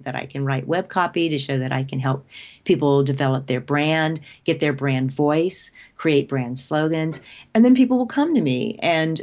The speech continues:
and I did it, and it, and it, and it works. So that's the steps nine and ten. Now, the next leg of the journey after that is the steps eleven and twelve. This is really how films wrap up,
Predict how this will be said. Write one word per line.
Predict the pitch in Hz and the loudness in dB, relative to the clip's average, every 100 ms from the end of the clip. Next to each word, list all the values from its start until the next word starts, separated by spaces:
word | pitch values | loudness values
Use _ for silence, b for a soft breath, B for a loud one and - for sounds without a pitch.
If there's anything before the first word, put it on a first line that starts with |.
| - | -8
and | - 156 | -4 -2
I | 147 | 0
did | 143 202 226 | 2 2 2
it, | 143 | 2
and | 151 | 0
it, | 143 139 | 0 -4
and | 151 139 | -4 -2
it, | 135 | -2
and | 147 139 | 0 -2
it | 135 | 0
works. | 135 131 - - | 0 0 -2 -6
So | - 147 | -2 0
that's | 139 180 - - - B B B B | 0 -2 -4 -10 -20 B B B B
the | 135 170 151 147 143 | 0 2 4 2 2
steps | 139 - 180 - | 0 -2 -2 -2
nine | 156 139 | -2 0
and | 135 | -2
ten. | 135 190 135 131 139 139 B B B _ - | -2 -4 -4 -4 -8 -10 B B B _ -8
Now, | 160 175 196 247 240 220 - | -2 0 2 4 4 2 -2
the | - 131 156 | -8 -4 0
next | 170 170 202 - - | 0 2 0 -2 0
leg | 226 175 | 0 0
of | 156 | -2
the | 151 | -4
journey | 147 143 143 139 | -4 -2 -2 0
after | 135 127 139 131 | -2 -4 -4 -2
that | 165 196 143 135 - _ B B B B - | 0 0 0 -2 -6 _ B B B B 4
is | 180 165 160 143 139 _ - | 4 6 2 -4 -12 _ -12
the | 160 135 165 160 156 147 - | -6 -4 0 2 2 0 -2
steps | - 170 - | -2 -2 0
eleven | 151 147 143 | 0 0 0
and | 139 | 0
twelve. | 143 247 165 151 | 0 2 2 0
This | 190 | -6
is | 170 | -6
really | 151 175 160 143 135 | 0 0 2 -2 -4
how | 139 143 139 135 B B B - | -2 0 0 -4 B B B -10
films | - 185 156 143 | -2 0 0 -2
wrap | 131 143 131 - | -4 -4 -4 -2
up, | 139 120 | -2 -4